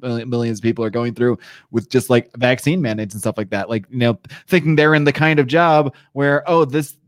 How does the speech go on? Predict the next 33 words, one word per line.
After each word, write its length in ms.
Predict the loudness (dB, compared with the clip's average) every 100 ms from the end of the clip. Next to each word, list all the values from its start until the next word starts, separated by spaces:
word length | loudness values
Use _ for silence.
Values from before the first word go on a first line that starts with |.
| -10
you 100 | -4
know, 100 | -2
they're 120 | 0
not 80 | -2
gonna 80 | -6
be 80 | -8
forced 240 | -6 -6
to 60 | -6
do 80 |
something 280 | -6 -6 -10 _
to-, 140 | -20 -10
totally 320 | -4 -2 -2
against 180 | -4 -8
their 180 | -8 -6
ethics, 280 | -6 -6 -10
at 100 | -12
least 240 | -12 -10
at, 100 | -8
th-, 140 | -6
at 140 | -6 -4
this, 180 | -4 -6
you 60 | -20 -12 -2
know, 120 | 2
this 180 | 2 4
normal 320 | 4 4 2
job 280 | 2 4 4
where 160 | 2
I'm 120 | 0 -2
just 240 | -8 -4
selling 280 | -2 -2 -2
this 220 | -2 -2
thing 320 | -2 -4 -4
or 280 | -4 -4